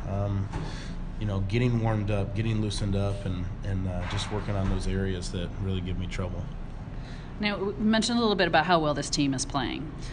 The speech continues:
Speaker 2: You've got so many young players here, and obviously you're one, kind of one of the younger guys. It, it seems to me like, especially over the course of the season, this team is still improving.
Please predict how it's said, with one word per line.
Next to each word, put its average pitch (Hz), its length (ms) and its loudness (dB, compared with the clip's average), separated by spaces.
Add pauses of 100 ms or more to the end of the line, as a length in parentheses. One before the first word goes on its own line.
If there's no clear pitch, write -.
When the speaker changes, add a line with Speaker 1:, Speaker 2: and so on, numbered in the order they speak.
(180)
Speaker 2:
You've 196 140 0
got 226 220 4
so 220 180 4
many 214 220 4
young 175 440 4
players 151 540 0
here, 143 400 0
and 147 120 0
obviously 147 360 0
you're 156 80 0
one, 151 280 2
kind 160 220 2
of 143 60 2
one 156 120 2
of 151 80 0
the 151 60 -2
younger 143 320 -2
guys. 123 440 -2 (160)
It, 202 160 2
it 202 120 0
seems 339 280 6
to 285 100 4
me 302 160 8
like, 226 180 2
especially 190 380 -2
over 185 100 0
the 170 60 -4
course 165 240 -2
of 156 80 -6
the 156 60 -4
season, 160 580 2 (240)
this 190 100 -2
team 240 220 2
is 208 100 0
still 220 360 2
improving. 170 920 0